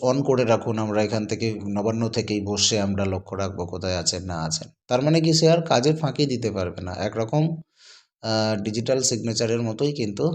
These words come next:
হয়ে যাচ্ছে বিষয়টা। আর এটা হওয়া দরকারও ছিল, কারণ সরকারি কর্মচারীরা অনেকেই অনেক রকমভাবে ফাঁকফোকর খোঁজেন। যদিও সরকারি স্টাফ খুব কম, এখন বর্তমানে নিয়োগ নেই, সরকারি স্টাফ খুব কম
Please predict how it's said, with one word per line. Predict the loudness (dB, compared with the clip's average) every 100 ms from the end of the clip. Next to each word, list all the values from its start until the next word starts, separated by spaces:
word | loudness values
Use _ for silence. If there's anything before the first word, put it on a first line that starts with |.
| -4
হয়ে | -6 -4
যাচ্ছে | -4 -4 -6
বিষয়টা। | -6 -6 -8 -8
আর | -6
এটা | -4 -2
হওয়া | -2 -4
দরকারও | -4 -4 -4 -6 -6 -4
ছিল, | -6 -8 -14 -18 _
কারণ | _ -10
সরকারি | -4 -2 0 0 0
কর্মচারীরা | 0 -2 -2 -2 -2 2 2
অনেকেই | 2 0 -2 -2 -2
অনেক | -2 -2
রকমভাবে | -4 -4 -4 -2 2 2 0 -12 -20 -20 _ -2
ফাঁকফোকর | -2 0 2 2 2
খোঁজেন। | -2 -2 -2 -4 -10 _ _ _ -20 -14
যদিও | -2 0 4 6 6 6 4
সরকারি | 2 2 2 4
স্টাফ | 2 4 0 2
খুব | -2 -2 0
কম, | 4 6 6 0 -4 -10 _ _
এখন | -6 -2 0 0 0
বর্তমানে | -2 0 -2 0 0
নিয়োগ | 0 0 0 0
নেই, | -2 -2
সরকারি | -2 -2 -2 0
স্টাফ | 0 0 0 0
খুব | -4 -2
কম | -2